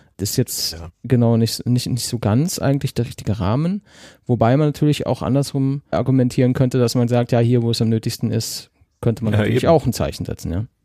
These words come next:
Speaker 3: Genau, also momentan gibt es gerade mal fünfundachtzig Ladestationen für Elektrofahrzeuge in Rom und Umkreis.
Speaker 1: Hm.
Speaker 3: Wenn man das mal im Vergleich sieht, äh, in Berlin gibt es momentan um die dreihundert Aufladestationen, in München zweihundert.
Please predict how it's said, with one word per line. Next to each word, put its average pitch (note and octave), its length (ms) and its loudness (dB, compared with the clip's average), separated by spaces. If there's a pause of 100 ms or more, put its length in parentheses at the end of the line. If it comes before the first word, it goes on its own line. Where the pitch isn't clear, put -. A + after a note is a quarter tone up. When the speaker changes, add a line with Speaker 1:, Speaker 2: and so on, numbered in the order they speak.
(420)
Speaker 3:
Genau, G2+ 300 2
also F#2 180 2
momentan G2+ 400 4
gibt - 160 0
es G#2+ 100 -4
gerade G2+ 180 0
mal G#2 100 0
fünfundachtzig A2 540 -2
Ladestationen G2 760 0
für F#2+ 120 -2
Elektrofahrzeuge G#2 840 -2
in G2 160 -2
Rom G2 320 2
und G#2+ 320 -2
Umkreis. A#2 560 0 (120)
Speaker 1:
Hm. A2 260 -2 (400)
Speaker 3:
Wenn G#2 140 0
man A2 100 4
das A2 120 2
mal G#2 240 4
im G2+ 120 -2
Vergleich G2 420 0
sieht, - 340 -6
äh, G2+ 360 0 (100)
in F#2+ 260 0
Berlin G2+ 460 0
gibt - 200 -4
es - 300 -2
momentan G2 500 -2
um G2 140 -2
die F#2+ 80 0
dreihundert G#2+ 500 2
Aufladestationen, A2+ 960 0
in G2+ 140 0
München G2+ 340 0
zweihundert. A#2+ 760 0